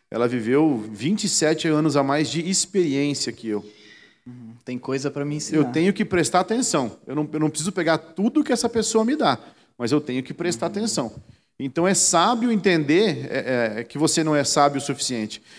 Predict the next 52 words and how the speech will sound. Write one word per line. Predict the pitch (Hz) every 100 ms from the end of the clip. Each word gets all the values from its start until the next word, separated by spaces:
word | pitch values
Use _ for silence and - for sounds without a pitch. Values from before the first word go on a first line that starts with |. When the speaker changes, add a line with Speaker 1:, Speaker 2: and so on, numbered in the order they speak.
| -
Speaker 1:
E | 127
quando | 156 165
você | 151 156
tem | 151 156 220
esse | 214 -
pensamento, | 165 156 143 139 175 226 175
você | 151 165 151 - _ _ - -
é | 139
guiado | 135 139 156 185
por | 175 170
um |
pensamento | 156 156 156 139 143 139
de | 143
mais | 139 135
humildade. | 147 143 120 113 107 - - _
E | 131
com | 190
mais | 175 160 151
humildade, | 165 143 147 165
você | 160
tá | 165 170
aberto | 139 147 160 180
a |
aprender. | - 202 202 165 170 - - -
E | -
se |
você | 156 143
tá | 151
aberto | 135 135 135
a | 139
aprender, | 156 151 143 160 170 - _ _
você | 135 151
tá | 151 156
aberto | 135 131 135 139
a, | 127 147 - _ _ -
a, | 120
a | 123 - 127
que | 120
Deus | 135 139 139
Speaker 2:
Legal. | 135
Speaker 1:
endireite | 147 135 160 170
as | -
suas | 160 151
veredas | 170 143 143 156
pra | 156 160
que |
você | 170 156 156 147 - _ _ _ _ -
desfrutar | - 160 - 151
do | 170
melhor | 170 143 147
de | 165
Deus. | 120 101 -